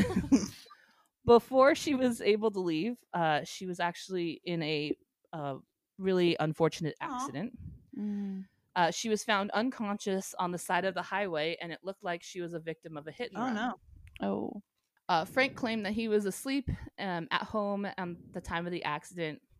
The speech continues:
Speaker 1: Don't they always say they were asleep
Speaker 3: They always
Speaker 1: at
Speaker 3: say I was
Speaker 1: home?
Speaker 3: sleeping.
Speaker 1: <laughs> Um, but she was rushed to the hospital, and she was unconscious. Her friends from the club visited her, which, how nice, how sweet.
Speaker 3: How sweet. Ride or
Speaker 1: Um,
Speaker 3: die.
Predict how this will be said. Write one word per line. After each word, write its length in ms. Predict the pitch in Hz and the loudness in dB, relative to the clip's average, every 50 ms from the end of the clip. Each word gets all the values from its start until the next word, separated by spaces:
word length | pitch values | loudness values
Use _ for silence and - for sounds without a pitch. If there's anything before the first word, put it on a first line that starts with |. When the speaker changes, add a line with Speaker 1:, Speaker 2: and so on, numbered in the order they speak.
| _ _ _ _ _ _ _ _ _ - | _ _ _ _ _ _ _ _ _ -14
Speaker 1:
Don't 160 | 175 175 170 | -14 -12 -10
they 140 | 160 151 139 | -10 -10 -8
always 320 | 143 139 139 139 139 - | -8 -10 -10 -10 -12 -14
say 160 | - - - | -14 -16 -14
they 160 | 71 - - - | -14 -14 -14 -14
were 80 | 64 - - | -14 -14 -8
asleep 60 | 196 | -6
Speaker 3:
They 80 | 214 214 | -4 -2
always 200 | 214 208 220 214 | 0 0 0 0
Speaker 1:
at 40 | - | 0
Speaker 3:
say 100 | 214 196 | 2 2
I 40 | 196 | 4
was 140 | 202 208 202 | 2 2 0
Speaker 1:
home? 60 | - - | -2 -2
Speaker 3:
sleeping. 500 | 196 185 190 202 196 196 202 208 208 - | -4 -2 -2 -2 -2 -2 -2 -2 -4 -6
Speaker 1:
<laughs> 40 | - - - - - - - - - 571 539 - - - 392 349 - | -8 -8 -4 2 4 4 4 4 2 2 2 0 2 4 2 2 4
Um, 480 | - 214 214 208 196 185 180 185 202 208 - _ - - - - - - - - _ _ _ _ - | 4 6 6 6 6 4 2 -2 -4 -4 -6 _ -20 -20 -20 -20 -20 -20 -20 -20 _ _ _ _ -2
but 140 | 208 208 | -2 -2
she 140 | 208 - 262 254 | -2 -4 -4 -4
was 100 | 247 247 | -2 0
rushed 240 | 262 262 262 - - | 0 0 0 -2 -2
to 40 | 262 | 0
the 100 | 269 254 | 0 4
hospital, 720 | 220 226 208 214 - - - 226 220 220 220 220 220 214 - - | 6 6 6 6 4 0 2 4 4 6 6 4 4 2 0 -2
and 180 | 190 190 190 | -2 -2 -4
she 140 | - - 208 | -4 -6 -4
was 220 | 196 185 180 - - | -2 -2 -4 -2 -2
unconscious. 1000 | - 196 214 214 - - 196 185 185 185 - 196 180 180 185 185 - - - - _ _ _ _ _ _ _ _ _ _ _ | -2 -2 -2 -4 -4 -2 -2 -2 -2 -2 -2 0 0 0 0 -4 -8 -16 -18 -20 _ _ _ _ _ _ _ _ _ _ _
Her 160 | - 254 233 | 4 4 4
friends 300 | - - 220 214 226 - | 6 6 4 4 4 2
from 140 | - 226 220 | 0 0 0
the 80 | 208 | -2
club 400 | - - - 208 196 196 202 196 185 | -2 2 4 6 6 6 6 4 2
visited 400 | 185 196 185 196 208 208 208 208 | 0 0 2 2 2 2 2 2
her, 280 | 190 220 214 220 226 220 | 0 0 2 2 0 0
which, 360 | 214 185 160 - - - - _ _ _ - - - - _ _ _ _ | -2 -4 -4 -6 -12 -16 -16 _ _ _ -20 -20 -20 -20 _ _ _ _
how 160 | _ - 240 226 | _ -6 -6 -4
nice, 280 | 220 165 151 160 - - | -4 -4 -6 -8 -8 -8
how 100 | 196 196 | -10 -10
sweet. 340 | - - - 160 156 156 - 277 285 - - | -10 -12 -10 -8 -8 -8 -8 -10 -12 -8 -4
Speaker 3:
How 100 | 254 277 | -2 -2
sweet. 520 | 285 - - - - 254 269 262 247 233 196 | -2 -4 -8 -8 -4 -2 0 2 2 4 6
Ride 280 | 208 214 202 220 226 233 | 8 10 10 10 10 8
or 20 | 240 | 8
Speaker 1:
Um, 40 | 202 | 6
Speaker 3:
die. 300 | 190 - - - 196 | 4 2 2 0 -2